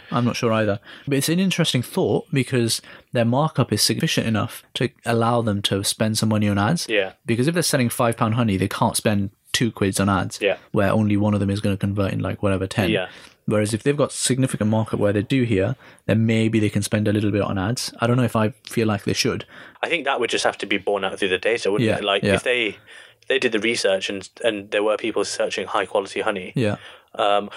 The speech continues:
Speaker 2: or, or maybe, like, people are searching honey as, like, a cure for certain niche
Speaker 1: Yeah.
Speaker 2: problems. I genuinely don't know.
Speaker 1: So yeah, I agree. So I think they,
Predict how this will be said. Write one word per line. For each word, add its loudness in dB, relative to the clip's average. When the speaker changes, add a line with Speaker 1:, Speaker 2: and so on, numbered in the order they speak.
Speaker 2:
or, 2
or 0
maybe, 2
like, 2
people 0
are 0
searching -2
honey -2
as, 0
like, 0
a -2
cure -2
for -2
certain -2
niche 2
Speaker 1:
Yeah. 2
Speaker 2:
problems. -2
I 0
genuinely -2
don't -2
know. -2
Speaker 1:
So 0
yeah, 2
I 0
agree. -2
So 0
I 0
think 0
they, 0